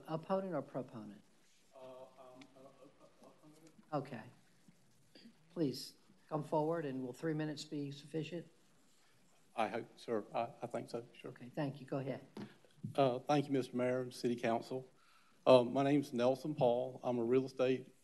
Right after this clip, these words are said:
Speaker 2: agent. Um, I live at, um, Morrisville. Um, my wife and I run our company. She's here this evening. Uh, and also with me this evening is Pastor David Newell.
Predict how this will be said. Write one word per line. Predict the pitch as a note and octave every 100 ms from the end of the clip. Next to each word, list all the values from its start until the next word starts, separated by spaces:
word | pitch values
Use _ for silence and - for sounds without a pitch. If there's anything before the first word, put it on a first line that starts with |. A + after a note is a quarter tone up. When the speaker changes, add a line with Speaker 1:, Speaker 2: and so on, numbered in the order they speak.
| - -
Speaker 2:
agent. | A#2 B2 - - - -
Um, | C3 A#2+ A#2 A#2 -
I | A#2
live | B2+ B2+ B2
at, | B2 A#2 - -
um, | A2+ A#2 A#2 - -
Morrisville. | A#2 A#2+ A#2+ A2 A#2+ B2 - - -
Um, | A#2 A#2 A#2 A2
my | A2
wife | A#2+ C3 B2+
and | B2+
I | A#2+
run | A#2 A#2+
our | A#2+
company. | A2 C3 C3+ C#3+
She's | C#3+ B2 B2
here | D3 C#3
this | B2 -
evening. | C3 D3+ E3 D#3+ - - - - - -
Uh, | C3+ C3
and | C3 C#3+
also | E3 D#3+ D3+
with | C3+ D3+
me | D3
this | C#3 -
evening | D3 C#3+ C3+
is | B2
Pastor | - C#3+ C#3+ - C3+
David | C#3 C#3 B2+
Newell. | B2+ D3 B2 A2